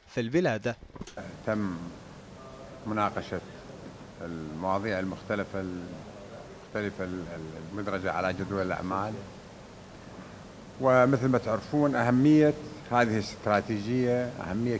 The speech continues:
Speaker 2: كبيرة جدًا، لأنها تضع الخطوط العريضة لكيفية بناء جيل جديد من المتعلمين يستطيعون أن يرفدون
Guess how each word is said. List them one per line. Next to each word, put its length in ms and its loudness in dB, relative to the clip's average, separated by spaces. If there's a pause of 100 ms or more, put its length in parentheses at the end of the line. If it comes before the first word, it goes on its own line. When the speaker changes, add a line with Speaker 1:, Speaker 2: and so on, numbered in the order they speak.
Speaker 2:
كبيرة 320 2
جدًا، 460 0 (920)
لأنها 600 2 (100)
تضع 320 6 (1160)
الخطوط 500 -2
العريضة 800 4
لكيفية 640 0 (120)
بناء 420 4 (380)
جيل 400 2
جديد 500 2 (1080)
من 360 -2 (540)
المتعلمين 1000 2 (800)
يستطيعون 680 0
أن 220 0
يرفدون 640 2